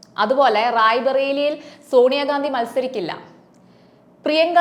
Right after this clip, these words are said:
ഗാന്ധി മത്സരിച്ചാൽ അവിടെ തോറ്റുപോകുമെന്ന് ഉറപ്പുമാണ്. യു പിയിൽ ഒന്നും ഒറ്റ സീറ്റ് പോലും കിട്ടിയില്ലല്ലോ, ഉറപ്പ്, കിട്ടില്ല, ഉറപ്പാണ്. പിന്നെ വയനാട്ടിൽ മത്സരിക്കാനുള്ള പ്രധാന കാരണം എന്താണ്? വയനാട് യു ഡി എഫ് മണ്ഡലം ആയതുകൊണ്ട് തന്നെയാണ്.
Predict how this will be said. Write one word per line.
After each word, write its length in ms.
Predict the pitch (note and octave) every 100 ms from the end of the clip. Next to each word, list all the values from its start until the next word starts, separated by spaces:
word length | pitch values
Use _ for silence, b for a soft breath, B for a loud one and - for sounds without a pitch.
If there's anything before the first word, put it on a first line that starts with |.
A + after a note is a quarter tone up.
| F4+
ഗാന്ധി 300 | F4 E4+ E4
മത്സരിച്ചാൽ 580 | D4 C4 D4 C#4 C#4 C#4
അവിടെ 200 | B3+ C4
തോറ്റുപോകുമെന്ന് 880 | C4+ C4+ C#4 D4 B3+ A#3 B3 A3+ A#3 D4+ B B B
ഉറപ്പുമാണ്. 560 | B3+ B3+ E4 C#4 D#3 - - B B B B B _ _ _ _ _ _ _ b b b -
യു 340 | B3+ E4 F#4+ F#4+
പിയിൽ 220 | E4 F#3 - - - - _ _ -
ഒന്നും 320 | A#3 C4+ D4+ C4
ഒറ്റ 340 | B3+ B3+ - F4+ F#4+
സീറ്റ് 240 | F4+ D#4+ E4
പോലും 240 | E4 E4
കിട്ടിയില്ലല്ലോ, 540 | C#4+ C#4+ C#4 B3+ A#3+ A3 - -
ഉറപ്പ്, 280 | B3 B3 -
കിട്ടില്ല, 280 | - - D4
ഉറപ്പാണ്. 560 | A#3+ C4 F#4 D4+ G3 -
പിന്നെ 180 | C4 D4+
വയനാട്ടിൽ 560 | B3+ A#3 C#4 F4 F4+
മത്സരിക്കാനുള്ള 680 | F#4+ D4 C4+ D#4+ D#4 D#4+ D#4
പ്രധാന 560 | D#4+ A#3+ A#3 C4 D4
കാരണം 320 | E4 C4+ B3+ C#4
എന്താണ്? 300 | A#3+ A#3+ B3 A3+
വയനാട് 420 | A#3 C4+ C#4+ D4+
യു 220 | C4+ C#4
ഡി 80 | D#4+
എഫ് 160 | F4+ D#4+
മണ്ഡലം 300 | D4 D4+ C#4+
ആയതുകൊണ്ട് 420 | C4+ C#4 C4+ C4
തന്നെയാണ്. 360 | A#3+ G#3+ E3+